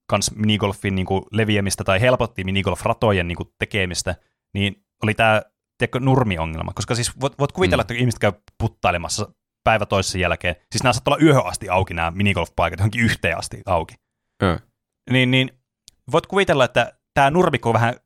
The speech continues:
Speaker 1: kärsii tästä, että tää ei kovin pitkään pysy hyvänä, tää nurmikko, ja täällä on vähän huono pelata sit.
Speaker 2: Niin joo, se oli siihen aikaan oikea nurmikko.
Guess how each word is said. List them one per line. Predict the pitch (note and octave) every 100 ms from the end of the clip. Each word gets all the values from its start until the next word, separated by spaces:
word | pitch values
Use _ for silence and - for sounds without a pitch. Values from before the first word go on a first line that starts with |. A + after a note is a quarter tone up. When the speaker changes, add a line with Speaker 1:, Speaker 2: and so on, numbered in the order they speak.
| _
Speaker 1:
kärsii | A#2+ A2 G2 F#2+
tästä, | - -
että | - -
tää | A2 A2
ei | A2+
kovin | B2 A#2
pitkään | - - F#2
pysy | F#2
hyvänä, | F2+ F2+ E2
tää | E2
nurmikko, | E2 - - -
ja |
täällä | F#2+ G2
on |
vähän | F#2
huono | F#2+ F#2
pelata | F2 E2
sit. | - - _ _ _ _ -
Speaker 2:
Niin | A#2 F2+
joo, | E2+
se | F#2+
oli | F#2+
siihen | G2+ F2+
aikaan | F#2 F#2+ F#2
oikea | G2+ F#2 F2+
nurmikko. | G2+ C2 C#2 D2+